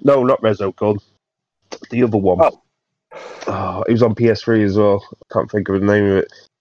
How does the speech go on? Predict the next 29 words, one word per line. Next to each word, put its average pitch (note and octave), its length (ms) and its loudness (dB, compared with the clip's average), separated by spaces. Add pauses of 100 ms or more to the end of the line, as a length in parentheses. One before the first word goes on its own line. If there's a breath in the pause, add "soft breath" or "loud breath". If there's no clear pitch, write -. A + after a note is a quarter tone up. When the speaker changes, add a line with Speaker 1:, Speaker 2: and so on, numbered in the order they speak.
(160)
Speaker 1:
But A#2+ 200 2
it's B2 280 -6
a A#2 80 0
big A2+ 260 0
open G#2+ 360 0
wide G#2 260 2
space G2 340 -2
that F2+ 80 -6
you're G2 180 0
free G2+ 400 -2
to F#2+ 360 -6
kind G2+ 260 -6
of F#2 220 -4 (600 soft breath)
float - 440 -2
around, G2 760 0 (200)
and F#2 200 -4
the F#2+ 80 -2
enemies F#2 340 -4
come F#2 380 -4
at F#2+ 180 -6
you F#2 120 -10
from F#2 200 -6
any, F2+ 280 -6 (120)
all F#2+ 160 0
directions. F#2 1120 -2
Um, F#2+ 540 2 (840 soft breath)
but F#2+ 140 2
rather G#2+ 320 2
than, G2 400 0